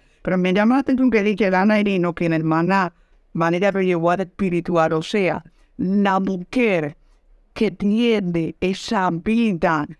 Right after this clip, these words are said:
con el Espíritu Santo, esa conexión con Dios,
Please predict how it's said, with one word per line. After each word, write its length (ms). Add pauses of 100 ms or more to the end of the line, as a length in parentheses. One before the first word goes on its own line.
(440)
con 300
el 100
Espíritu 580
Santo, 260
esa 180
conexión 880
con 320
Dios, 400